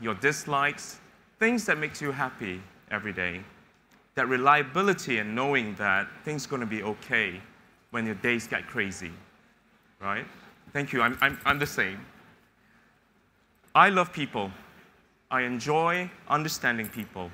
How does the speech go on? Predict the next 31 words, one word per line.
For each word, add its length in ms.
And 120
I 60
love 720
making 240
people 240
happy. 460
And 120
I 60
love 300
coffee. 440
So 180
my 80
career 400
path 340
is 160
clear, 340
to 80
use 260
my 80
love 340
for 160
coffee 560
and 220
people 500
to 100
empower 460
them 320
to 80
do 240
greater 240
things. 560